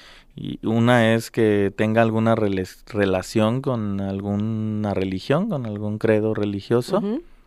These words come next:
Speaker 1: Cualquier cosa que pueda tener una connotación o una simbología religiosa. El segundo objeto es al-, alguno que haya sido fabricado en la década de los ochentas.
Speaker 2: Ujú.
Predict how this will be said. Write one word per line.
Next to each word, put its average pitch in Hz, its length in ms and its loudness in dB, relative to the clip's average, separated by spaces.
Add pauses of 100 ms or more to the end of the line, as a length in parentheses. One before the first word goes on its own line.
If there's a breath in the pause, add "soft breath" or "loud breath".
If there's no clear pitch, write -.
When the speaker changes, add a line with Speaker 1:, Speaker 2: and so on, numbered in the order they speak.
(640)
Speaker 1:
Cualquier 110 420 0
cosa 113 320 0
que 107 100 -6
pueda 107 240 0
tener 98 340 -4 (800)
una 107 360 -2
connotación 101 720 0
o 101 120 0
una 101 160 0
simbología 95 600 0
religiosa. 120 720 -2 (520 soft breath)
El 98 140 -8
segundo 107 360 2
objeto 120 560 2
es 117 140 -4
al-, 113 320 0
alguno 107 600 -2
que 104 280 2
haya 110 460 4 (320 soft breath)
sido 123 560 2
fabricado 131 960 2 (360)
en 101 140 -4
la 101 120 0
década 110 380 0
de 101 120 0
los 95 240 -4
ochentas. 113 760 -2
Speaker 2:
Ujú. 190 340 -6